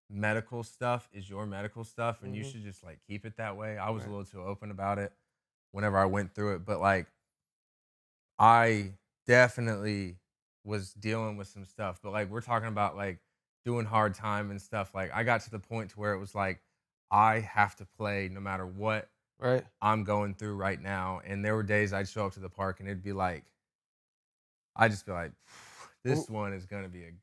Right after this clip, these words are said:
Speaker 1: grind," you know?
Speaker 2: So
Speaker 1: Like, blurred vision, brightness of lights issue,
Speaker 2: Wow.
Speaker 1: caused issues, any crowd noise, like,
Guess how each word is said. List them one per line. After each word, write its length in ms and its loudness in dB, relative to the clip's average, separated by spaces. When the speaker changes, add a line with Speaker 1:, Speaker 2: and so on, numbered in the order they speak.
Speaker 1:
grind," 600 -4
you 100 -10
know? 180 -10
Speaker 2:
So 420 2
Speaker 1:
Like, 160 -4
blurred 340 2
vision, 420 -4
brightness 420 4
of 120 -8
lights 500 2
issue, 180 -4
Speaker 2:
Wow. 320 10
Speaker 1:
caused 340 4
issues, 640 -6
any 180 -4
crowd 480 4
noise, 480 -4
like, 340 -2